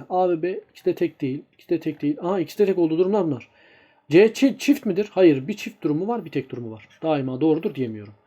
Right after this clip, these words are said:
Hangisi her zaman doğrudur diyor ya. Bir her zaman doğru değil. Bir olmayacak o zaman. Birin olduğu bütün şıkları yuvarladım.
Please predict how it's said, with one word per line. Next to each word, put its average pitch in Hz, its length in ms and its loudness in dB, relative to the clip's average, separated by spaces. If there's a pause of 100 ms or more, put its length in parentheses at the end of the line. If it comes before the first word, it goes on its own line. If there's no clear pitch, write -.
(300)
Hangisi 190 320 2
her 196 60 10
zaman 202 240 4
doğrudur 202 300 4
diyor 262 120 4
ya. 160 80 2
Bir 196 80 0
her 202 120 6
zaman 190 260 -2
doğru 180 200 4
değil. 147 180 4
Bir 185 100 6
olmayacak 156 360 4
o 127 60 -2
zaman. 127 240 -10
Birin 214 120 -4
olduğu 185 320 -2
bütün 202 140 -4
şıkları - 340 -2
yuvarladım. 143 400 2